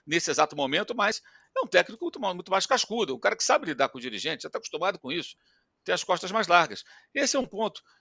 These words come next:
Você vê lá o Renato, é, é, o Rafael Paiva no Vasco, agora teve derrotas, é, mas até agora tudo bem com ele. Tem o caso específico do Fernando Seabra no Cruzeiro, e tem outras pessoas, é, outros caras que são capazes, que estão na base, estão em times de ter-, Série C, Série D,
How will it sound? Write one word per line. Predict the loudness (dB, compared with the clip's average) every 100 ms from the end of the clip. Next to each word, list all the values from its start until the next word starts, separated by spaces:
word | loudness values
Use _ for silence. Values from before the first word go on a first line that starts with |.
| _
Você | -6 2
vê | 4
lá | 4
o | 2
Renato, | 2 0 -2 -12 _ -2
é, | 0 0 -2
é, | -2
o |
Rafael | -2 -2 0
Paiva | 4 4 4
no | 0
Vasco, | 6 6 6 -6 _ -12
agora | -2 -2
teve | -2 -2
derrotas, | 0 4 4 2 -8 -14 _ _ _
é, | -4 -2 -2
mas | -2 -4
até | -2 0
agora | 2 2
tudo | -2 -6
bem | -4 -4
com | -2
ele. | 6 6 6 -4 _ _ -6
Tem | -4
o |
caso | 4 4 4
específico | -4 -8 -8 -10 -14
do | -10
Fernando | -6 -6 -6
Seabra | -4 -4 -4
no | -10
Cruzeiro, | -10 2 4 4
e | 2
tem | 0
outras | 2 2 0
pessoas, | -2 0 2 6
é, |
outros | 4 2
caras | 2 2 2
que | -6
são | -4
capazes, | -2 6 6 6
que | 0 -18 -20
estão | _ 2
na | 4 6
base, | 8 10 8 4
estão | -6
em | -6
times | -8 -10
de | -10
ter-, | -6 -6
Série | -2 -2 0
C, | -2 0 0
Série | -2 -6
D, | -2 2 2